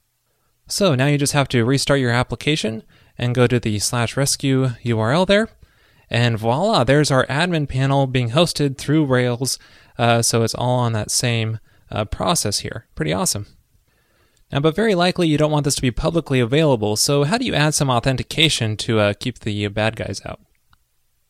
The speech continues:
Now, if you're using something like Devise, this is pretty easy with a call to an authenticate method. And you can pass in an argument such as admin, and pass in a block, and then move that mount call into that block.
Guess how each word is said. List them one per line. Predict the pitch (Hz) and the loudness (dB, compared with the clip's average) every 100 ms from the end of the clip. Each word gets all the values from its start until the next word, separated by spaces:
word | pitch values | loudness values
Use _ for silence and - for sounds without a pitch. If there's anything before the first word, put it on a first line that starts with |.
| _ | _
Now, | 139 143 | -2 0
if | 143 | 2
you're | 190 | 0
using | 233 240 190 | 0 0 0
something | 175 160 | 0 0
like | 156 139 | 0 0
Devise, | 123 107 120 131 143 135 | 0 2 2 2 0 -2
this | 131 - | -2 -2
is | 113 | -4
pretty | - 185 151 - | -4 -4 -6 -6
easy | 147 143 131 127 | -4 -2 -2 0
with | 123 - | 0 0
a | 107 | -4
call | - 127 120 117 | -2 -2 0 -2
to | - 117 104 104 - _ | -2 0 2 0 -6 _
an | - | -20
authenticate | - - 196 190 - 113 120 | -16 -4 -2 -2 2 2 2
method. | 117 - 113 117 - - - - | 0 0 0 -2 -14 -20 -20 -14
And | 107 | -10
you | |
can | 107 101 | -8 -2
pass | 113 113 | 0 0
in | 110 | -2
an | 101 | -2
argument | 110 117 113 | -2 -2 -4
such | - 110 | -4 -6
as | 101 | -4
admin, | 123 139 139 139 143 - _ _ - | -2 -2 -2 -2 -4 -10 _ _ -16
and | - | -6
pass | 107 98 | -4 -4
in | 104 | -6
a | 98 | -6
block, | 120 120 123 - - _ _ _ | -2 0 0 -4 -14 _ _ _
and | - | -6
then | 107 | -2
move | 110 107 | -2 0
that | 107 101 | -2 -2
mount | 107 107 101 - | -2 -2 -4 -6
call | 110 101 101 - | -4 -2 -4 -6
into | 123 - | -6 -4
that | 107 95 - | -6 -6 -4
block. | 139 120 - - | -2 -2 -4 -18